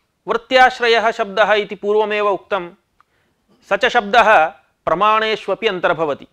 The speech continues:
अत्र जिज्ञासा जायते यत् किं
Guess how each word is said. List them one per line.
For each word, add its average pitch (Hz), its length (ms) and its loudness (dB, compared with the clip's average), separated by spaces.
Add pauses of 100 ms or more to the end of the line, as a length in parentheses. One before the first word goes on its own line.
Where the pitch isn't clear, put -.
(1400)
अत्र - 240 0
जिज्ञासा 220 640 0
जायते 180 640 0 (840)
यत् 220 180 -6
किं 220 400 -6